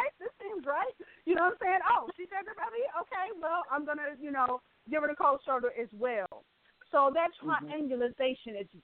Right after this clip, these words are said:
Speaker 1: very dangerous in your relationships, you guys. So you have to, have to be cautious about that and make sure you don't tolerate that. I, I need you to do, once and for all, also, decide not to formulate your opinions of others.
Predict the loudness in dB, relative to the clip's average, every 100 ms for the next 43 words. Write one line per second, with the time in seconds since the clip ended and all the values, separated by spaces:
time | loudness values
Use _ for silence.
0 | _ -8 0 4 6 4 2 -6 -8 -14
1 | -16 -18 _ _ _ _ _ -2 4 6
2 | 6 2 -2 -4 -10 -8 -10 -8 -2 0
3 | 0 -2 -4 -4 -2 0 0 2 0 2
4 | -2 -2 -6 -8 -4 2 4 4 -2 -6
5 | -8 -20 -20 2 4 4 6 4 4 0
6 | 0 -2 -4 -4 -2 -2 -2 -6 2 4
7 | 4 2 0 0 0 0 -6 -20 -20 2
8 | 2 2 0 2 2 2 2 2 0 -2
9 | -4 0 2 2 2 2 2 2 0 4
10 | 6 6 6 4 2 4 2 0 -2 -2
11 | -4 _ _ -2 -2 2 4 6 4 -4
12 | -8 -4 -6 -4 -6 -4 -2 -2 -4 -2
13 | -2 -2 -4 -6 -2 -2 -2 -2 -2 2
14 | 2 4 0 0